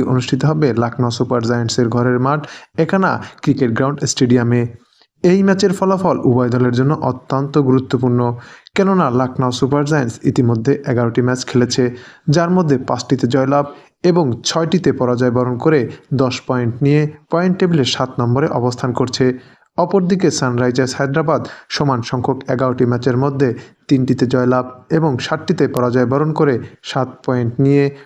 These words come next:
পয়েন্ট টেবিলের আট নম্বরে অবস্থান করছে। তাই বলাই যায়, আগামীকালকের এই ম্যাচটি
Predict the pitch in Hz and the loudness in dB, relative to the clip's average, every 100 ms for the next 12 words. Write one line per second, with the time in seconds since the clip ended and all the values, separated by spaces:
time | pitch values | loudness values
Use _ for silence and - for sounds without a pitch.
0 | _ 156 170 180 185 151 120 - 131 135 | _ -2 0 0 2 2 0 -2 -4 -2
1 | 120 147 147 123 120 127 127 127 - 127 | 0 2 0 0 -4 -2 0 0 0 -2
2 | 123 - _ _ _ 190 151 127 143 165 | -4 -16 _ _ _ 0 2 2 2 2
3 | 165 165 127 - 120 123 120 123 117 131 | 2 2 0 -2 -2 0 0 0 0 0
4 | - 135 123 120 147 - | 0 2 4 2 0 2